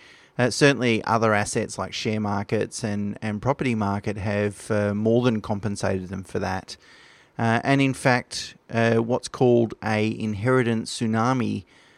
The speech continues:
uh, is coming our way, and, uh, the amount of inheritance left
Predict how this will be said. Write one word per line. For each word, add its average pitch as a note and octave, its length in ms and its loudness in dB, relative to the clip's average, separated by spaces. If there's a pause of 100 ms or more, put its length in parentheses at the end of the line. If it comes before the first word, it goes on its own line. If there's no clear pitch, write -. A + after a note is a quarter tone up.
(160)
uh, G#2 460 0
is A2 180 -2
coming A2 380 -2
our G#2 180 0
way, G#2+ 540 0 (100)
and, A2 680 -2
uh, A#2 180 6
the A2+ 380 -2
amount A#2 500 -2
of A2+ 240 2
inheritance A#2 880 2
left A2 540 -2